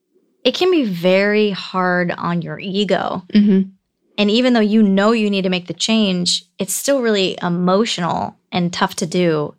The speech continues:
Speaker 1: And then you start the fear of,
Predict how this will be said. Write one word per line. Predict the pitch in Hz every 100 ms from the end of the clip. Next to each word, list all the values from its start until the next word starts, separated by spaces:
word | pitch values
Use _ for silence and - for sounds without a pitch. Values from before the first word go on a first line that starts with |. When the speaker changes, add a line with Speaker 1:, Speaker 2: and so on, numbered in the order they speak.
| _ -
Speaker 1:
And | 180 175
then | 175 175 175 175 -
you | 180
start | 175 - 170 170
the | 175
fear | - 190 185 170
of, | 156 156